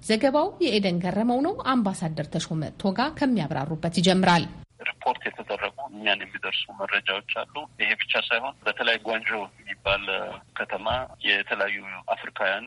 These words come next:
Speaker 2: እንደዚህ ደርሶብናል የሚል በዩቲዩብ በሶሻል ሚዲያ የሚደርሱ ሪፖርቶች፣ እንደዚሁም ደግሞ ለቤጂንግ ላሉ ኤምባሲዎች ቆንስላ ጽሕፈት ቤት ያላቸው ከሆነ ለቆንስላ ጽሕፈት ቤቶች የሚደርሱ መረጃዎች አሉ። እኔም በግል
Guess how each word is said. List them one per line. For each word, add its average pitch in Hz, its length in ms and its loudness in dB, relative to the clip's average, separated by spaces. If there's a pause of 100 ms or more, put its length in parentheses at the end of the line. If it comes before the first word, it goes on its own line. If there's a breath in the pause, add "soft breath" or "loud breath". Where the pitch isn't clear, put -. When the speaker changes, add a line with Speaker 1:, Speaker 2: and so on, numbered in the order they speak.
(100)
Speaker 2:
እንደዚህ 101 340 -6 (260)
ደርሶብናል 98 640 -4
የሚል 104 380 -4
በዩቲዩብ 113 720 -4 (180)
በሶሻል 101 520 -2
ሚዲያ 98 240 -2
የሚደርሱ 98 420 -4 (140)
ሪፖርቶች፣ - 540 -6 (380)
እንደዚሁም 101 420 -6
ደግሞ - 180 -8 (100)
ለቤጂንግ 101 580 -4
ላሉ 95 200 -2 (100)
ኤምባሲዎች - 520 -8 (640 loud breath)
ቆንስላ 110 380 -2
ጽሕፈት - 340 -8
ቤት - 220 -2 (300)
ያላቸው 101 520 0
ከሆነ 104 260 -12 (640 loud breath)
ለቆንስላ 104 560 -4
ጽሕፈት - 340 -6
ቤቶች - 320 -4
የሚደርሱ 98 440 -8 (100)
መረጃዎች 98 580 0
አሉ። 92 160 0 (240)
እኔም 143 280 0
በግል 123 280 -6